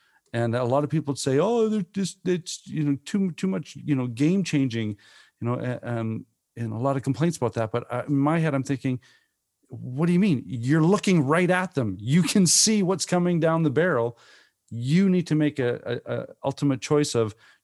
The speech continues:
do you wanna be the first ones to those cards and control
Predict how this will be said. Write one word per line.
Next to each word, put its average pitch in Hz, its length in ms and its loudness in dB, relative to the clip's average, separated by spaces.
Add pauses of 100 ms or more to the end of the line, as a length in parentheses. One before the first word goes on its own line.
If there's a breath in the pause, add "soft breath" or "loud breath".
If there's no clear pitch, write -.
do 107 100 0
you 147 160 6
wanna 143 200 4
be 127 160 0
the 113 80 0
first 139 280 -4
ones 127 260 -2
to 127 100 -4
those 113 200 -4
cards 135 460 -2
and 147 160 0
control 131 800 0